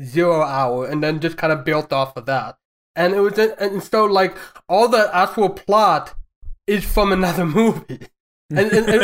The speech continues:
and, and it was just, it was just them trying to, like, punch up on it. And, and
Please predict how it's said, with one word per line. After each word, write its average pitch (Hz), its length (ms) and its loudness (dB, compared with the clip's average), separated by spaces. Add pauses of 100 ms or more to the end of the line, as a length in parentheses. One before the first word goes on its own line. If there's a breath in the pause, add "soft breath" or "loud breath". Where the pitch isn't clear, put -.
and, 220 200 2
and 220 100 4
it 233 40 4
was 233 200 2
just, 247 300 4
it - 20 4
was 226 200 2
just 247 280 0
them 233 240 2
trying 220 260 0
to, 202 80 -6
like, 208 220 -2
punch - 340 -2
up - 200 0
on 143 200 0
it. 123 140 -10
And, 196 240 -4
and 214 280 -4